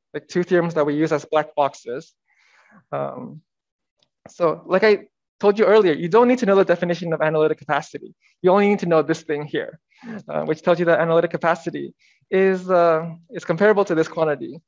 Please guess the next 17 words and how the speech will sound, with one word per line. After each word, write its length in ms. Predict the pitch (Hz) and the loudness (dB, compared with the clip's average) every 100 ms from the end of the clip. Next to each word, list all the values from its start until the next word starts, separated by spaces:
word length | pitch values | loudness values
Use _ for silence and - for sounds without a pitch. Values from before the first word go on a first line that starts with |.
| _ | _
You 100 | 143 | -12
take 180 | 156 165 | -8 -6
some 160 | 165 151 | -6 -8
supremum 480 | 151 - 180 175 | -8 -6 -4 -2
over 240 | 160 160 156 | -2 -2 2
all 160 | 175 | 2
measures 500 | 196 165 165 160 - | 2 0 0 0 -2
mu, 300 | 160 151 143 147 _ - _ _ _ 180 | -8 -6 -6 -8 _ -20 _ _ _ -12
uh, 100 | 151 | -10
supported 440 | 151 160 180 185 | -6 -2 0 -2
in 220 | 175 139 | -6 -8
E, 280 | 151 135 143 165 _ _ _ _ | -10 -12 -14 -18 _ _ _ _
satisfying 500 | - 170 170 170 160 | -2 -2 0 -2 -2
some 160 | 165 151 | -4 -4
linear 260 | 170 190 | -2 -2
growth 240 | 156 165 165 | 0 0 -2
condition, 600 | 156 127 131 123 120 | -8 -8 -8 -12 -14